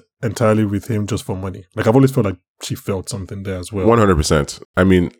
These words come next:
Speaker 2: I remember in season three at Kendall's birthday where she was, like, defend-, sh-, defending him. She, she was
Speaker 1: Mm-hmm,
Speaker 2: acting like a partner.
Speaker 1: mm-hmm.
Speaker 2: Even this season, she looks elevated somehow. Like, she doesn't look
Speaker 1: Uh,
Speaker 2: like,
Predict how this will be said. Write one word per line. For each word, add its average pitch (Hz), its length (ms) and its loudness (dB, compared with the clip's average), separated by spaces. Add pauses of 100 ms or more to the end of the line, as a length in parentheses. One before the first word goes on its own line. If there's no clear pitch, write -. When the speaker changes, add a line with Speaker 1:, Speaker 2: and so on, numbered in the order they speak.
Speaker 2:
I 87 60 0
remember 104 260 4
in 98 60 4
season 78 320 -2
three 82 240 2
at 69 120 -2
Kendall's 82 320 2
birthday 76 340 0
where 80 140 4
she - 140 -6
was, 71 160 0
like, 71 200 -4
defend-, - 400 -4
sh-, - 100 -10 (240)
defending 85 480 0
him. 71 240 0
She, 90 220 0 (340)
she - 160 0
was 101 100 4
Speaker 1:
Mm-hmm, 139 80 6
Speaker 2:
acting 120 220 2
like 92 160 0
a - 40 -14
partner. 117 220 2
Speaker 1:
mm-hmm. 123 60 2
Speaker 2:
Even 131 300 0
this 113 200 2
season, 85 420 -2
she 98 200 0
looks 101 420 0 (580)
elevated 92 540 4
somehow. 85 640 0
Like, 87 120 -4
she 98 120 -2
doesn't 101 380 2
look 92 200 4
Speaker 1:
Uh, 139 180 0 (100)
Speaker 2:
like, 76 440 -4